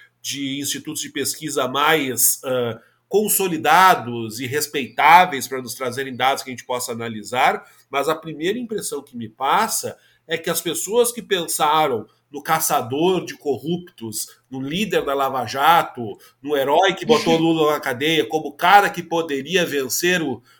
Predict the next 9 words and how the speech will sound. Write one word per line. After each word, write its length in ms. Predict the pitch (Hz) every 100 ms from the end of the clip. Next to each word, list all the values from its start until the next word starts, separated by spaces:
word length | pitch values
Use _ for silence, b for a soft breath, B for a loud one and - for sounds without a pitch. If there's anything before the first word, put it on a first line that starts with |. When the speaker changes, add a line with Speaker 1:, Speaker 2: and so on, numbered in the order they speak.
| b
Speaker 1:
o 120 | 131
lulopetismo 880 | 156 170 160 160 131 - 180 175 -
comunista 600 | 147 131 131 170 175 139
global 480 | 120 113 139 156 147
tentando 280 | 135 135 135
tomar 220 | 127 117
conta 160 | 131
do 80 | 117
Brasil, 500 | 117 110 127 208 170